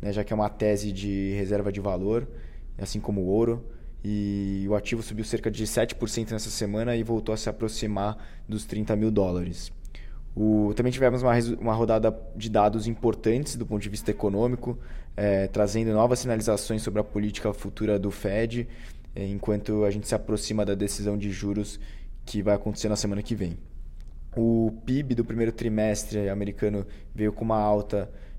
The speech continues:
de um vírgula um por cento. O P C I, índice de preços, é, do consumidor, é, que é inclusive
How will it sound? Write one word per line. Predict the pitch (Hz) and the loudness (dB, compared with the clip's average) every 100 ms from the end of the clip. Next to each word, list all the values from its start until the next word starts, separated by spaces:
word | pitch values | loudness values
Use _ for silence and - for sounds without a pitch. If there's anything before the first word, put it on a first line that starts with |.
| 101 | -6
de | 104 | 0
um | 110 127 | 0 2
vírgula | 123 113 | 2 2
um | 107 | 0
por | 107 104 | -2 -4
cento. | - 110 139 - - - - - - - | -4 -2 -4 -8 -14 -14 -12 -14 -14 -8
O | 101 107 110 | 0 2 2
P | 120 | 0
C | 120 120 | 0 2
I, | 120 127 120 - - - | 4 4 0 -8 -12 -6
índice | 113 110 | -4 -2
de | 107 | -4
preços, | 104 107 107 110 101 92 - | 2 2 2 -2 -4 -4 -2
é, | 107 101 | 2 2
do | 98 | 0
consumidor, | - 104 110 104 107 104 101 82 69 - | -4 -2 0 2 4 4 2 -2 -6 -6
é, | 107 98 95 | -2 0 0
que | - | 0
é | 104 | -2
inclusive | 101 98 101 95 107 107 101 | -2 -4 -6 -2 0 0 -2